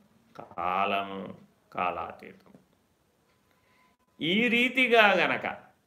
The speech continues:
ఎవరైతే మార్జాల కిశోర న్యాయంతో, అభేద సిద్ధితో,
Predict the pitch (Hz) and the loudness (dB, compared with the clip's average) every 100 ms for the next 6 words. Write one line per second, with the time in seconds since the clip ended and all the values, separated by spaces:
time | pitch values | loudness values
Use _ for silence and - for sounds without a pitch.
0 | _ _ _ _ _ _ 113 110 120 110 | _ _ _ _ _ _ -2 0 0 0
1 | 101 95 92 - - 101 101 110 107 123 | -2 -6 -8 -10 -14 -6 -4 -2 0 4
2 | 147 170 147 139 135 127 117 107 95 90 | 4 4 0 -4 -2 -2 -2 -4 -4 -6
3 | 92 - - - 101 95 101 113 135 147 | -10 -14 -18 -12 -4 -4 0 2 4 2
4 | 151 147 - 107 98 98 95 104 107 - | 2 -2 -4 -8 -6 -8 -8 -6 -8 -10